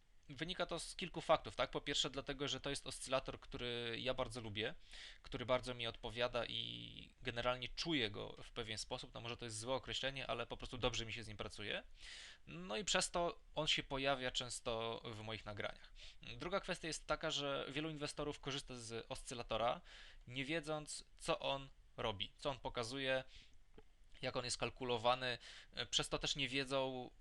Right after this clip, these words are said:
jak on się może zachowywać, tak? Z tego, z czego wynikają poszczególne zachowania oscylatora.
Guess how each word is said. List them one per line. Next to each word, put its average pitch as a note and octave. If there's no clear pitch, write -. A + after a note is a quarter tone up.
jak C3+
on C#3
się C#3
może B2
zachowywać, A#2
tak? -
Z -
tego, B2+
z -
czego A#2+
wynikają A2+
poszczególne A2+
zachowania G#2+
oscylatora. -